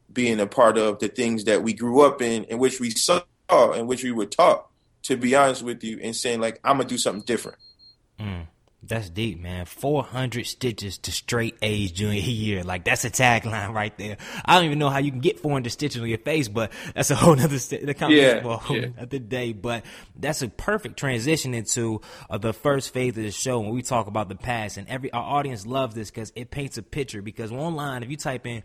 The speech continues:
Speaker 2: Jamar Mills, you'll see all these articles about a young principal is out here getting it, changing the culture in his school, in the community. But we always wanna paint the picture, like, of who you are, what is your makeup, like, where you from,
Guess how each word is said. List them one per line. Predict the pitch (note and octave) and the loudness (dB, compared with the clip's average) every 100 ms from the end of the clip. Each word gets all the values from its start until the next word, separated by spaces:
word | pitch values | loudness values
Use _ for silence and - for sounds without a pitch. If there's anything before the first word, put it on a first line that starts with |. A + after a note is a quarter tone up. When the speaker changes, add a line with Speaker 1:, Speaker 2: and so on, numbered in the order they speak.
| - - | -16 -18
Speaker 2:
Jamar | - A2+ B2+ B2 A#2 | -10 -4 0 0 0
Mills, | B2+ A#2 G#2 - - - | -2 -2 -6 -10 -20 -16
you'll | G#2 D3+ | -2 -2
see | D3 - C#3 A#2+ A2+ G#2 - | 0 -2 -2 -4 -6 -10 -4
all | B2+ C#3+ D3 D3 | 0 2 4 2
these | C#3 C#3 - | 2 -2 0
articles | C#3 C3 B2+ A#2+ | 0 0 -2 -6
about | G#2+ A2 G#2 | -6 -6 -6
a | |
young | G2 B2+ C#3+ A#2 G2+ - _ | -6 -4 -4 -4 -10 -16 _
principal | - E3+ C#3 A2+ A2 | -4 -4 -4 -6 -6
is | G#2+ | -4
out | C#3 C#3 | -2 -2
here | B2 B2 | -4 -8
getting | G2 C3+ - | -6 -6 -6
it, | C3 | -8
changing | - C#3+ B2+ B2+ | -6 -6 -6 -8
the | |
culture | A#2+ D3 C3 - B2 | -6 -4 -4 -4 -8
in | A#2 | -10
his | G#2+ | -10
school, | - - D#3 D3 D3 - - | -10 -4 -2 0 -2 -6 -12
in | A#2+ | -10
the | A#2 | -8
community. | - A#2 D3 D3+ D3 C#3 - - | -8 -6 -4 -2 -2 -4 -10 -10
But | - C3 | -4 -2
we | E3+ | 0
always | A3+ G#3 | 0 -2
wanna | D#3 C3 | -2 -6
paint | - D3+ A#2 | -4 -6 -4
the | A#2 | -6
picture, | D3+ C#3 A2+ | -4 -4 -4
like, | A2+ - | -6 -8
of | G2+ | -12
who | - - G#3 | -12 -4 -2
you | E3+ F3 - | 0 -2 -2
are, | C#3 A#2+ | 0 0
what | C#3 F3+ | 0 -2
is | C#3+ | -2
your | C#3+ | -2
makeup, | A2+ C#3 C3+ A2+ G#2 | -2 -6 -4 -8 -8
like, | A#2 | -10
where | A2+ D#3 | -2 -2
you | F3 E3 | 0 -4
from, | - D#3 D3 A#2+ | -8 -8 -6 -8